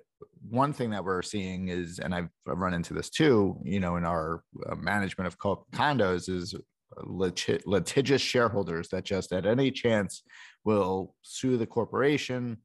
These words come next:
will sue the managing agent, and it's just causing fees upon fees to build up over a period of years.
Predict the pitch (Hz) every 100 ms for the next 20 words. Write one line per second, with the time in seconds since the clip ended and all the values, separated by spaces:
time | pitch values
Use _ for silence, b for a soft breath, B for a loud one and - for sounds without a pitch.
0 | - 92 - 90 85 123 131 104 113 113
1 | 101 110 101 B B B - 95 95 98
2 | 95 92 - 92 - 110 - - _ _
3 | _ - 127 127 117 113 110 101 - -
4 | 120 127 127 113 - 98 95 - 98 98
5 | - 95 95 90 90 90 _ _ - 90
6 | 95 92 90 - 98 95 85 85 78 -
7 | -